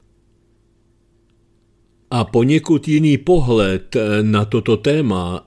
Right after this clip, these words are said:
nabízí komentář Paula Grega Robertse. Mírová dohoda nebo podvod? Podrobnosti mírové dohody předložené zvláštním vyslancem U S A Stevem Witkoffem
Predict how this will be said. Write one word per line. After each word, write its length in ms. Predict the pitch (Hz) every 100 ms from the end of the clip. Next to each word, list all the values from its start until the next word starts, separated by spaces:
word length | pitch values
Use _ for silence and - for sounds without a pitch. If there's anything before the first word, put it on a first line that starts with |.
| _
nabízí 520 | 104 98 110 107 110
komentář 760 | 95 113 107 110 104 101 98 -
Paula 480 | - 101 92 95 117
Grega 500 | 104 98 98 95 113
Robertse. 600 | 117 95 73 - - 69 - _ _ _ _ _ _ _ _ _ _ _ _ _ -
Mírová 640 | 107 110 113 113 123 104
dohoda 760 | 87 95 87 104 110 110 123 120 _ _ _ -
nebo 400 | 107 113 127 151
podvod? 560 | - 92 76 67 67 _ - _ _ _ _ _ _ _ _ _ _ _ _ _
Podrobnosti 840 | - 123 139 180 117 113 104 - 110
mírové 460 | 110 113 127 131 120
dohody 500 | 123 123 135 104 98
předložené 720 | - 101 110 107 104 117 104
zvláštním 640 | 92 104 110 - - 123
vyslancem 720 | 104 - 120 120 117 123 113 -
U 200 | 110 104
S 220 | 104 -
A 140 | 117
Stevem 500 | 113 - 110 98 104
Witkoffem 800 | 101 107 - 131 - 90 80 78